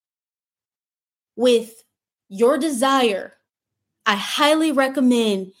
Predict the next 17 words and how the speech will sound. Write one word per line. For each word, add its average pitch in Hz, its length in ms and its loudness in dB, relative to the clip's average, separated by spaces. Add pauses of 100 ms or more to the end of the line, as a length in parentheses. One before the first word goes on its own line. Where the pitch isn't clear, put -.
(180)
that 202 220 -4
you 240 460 0 (220)
look 240 240 0
into 240 280 0
a 214 60 0
new 208 220 0
one, 175 240 -10 (640)
because 233 480 -2 (960)
the 247 80 2
desire 254 840 0
is 202 260 -4
the 180 160 -6
soul 269 540 2
that 196 180 -2
is 185 160 -8
just, 226 380 -2
like, 185 320 -8